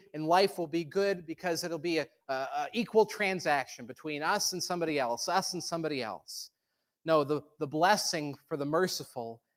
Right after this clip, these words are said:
is that ultimately our portion is God's mercy. Ultimately, our portion is the Lord himself. His mercies are new every morning. His faithfulness is great.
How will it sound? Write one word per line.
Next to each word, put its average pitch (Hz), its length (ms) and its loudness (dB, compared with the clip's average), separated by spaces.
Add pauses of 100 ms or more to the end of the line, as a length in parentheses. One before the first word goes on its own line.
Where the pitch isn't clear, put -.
(480)
is 135 100 -8
that 143 220 -4 (220)
ultimately 139 920 4 (360)
our 139 120 2
portion 135 580 -4 (440)
is 123 140 -10
God's 127 440 -6
mercy. 104 360 -14 (1600)
Ultimately, 180 580 6
our 151 160 6
portion 151 680 -2 (840)
is 143 140 -6
the 160 80 0
Lord 160 380 4
himself. 131 640 -4 (1120)
His 240 340 4
mercies 175 500 -4
are 151 120 -2
new 143 280 -4
every 123 260 -6
morning. 92 440 -8 (360)
His 262 340 4
faithfulness 185 720 2
is 139 180 -2
great. - 540 -12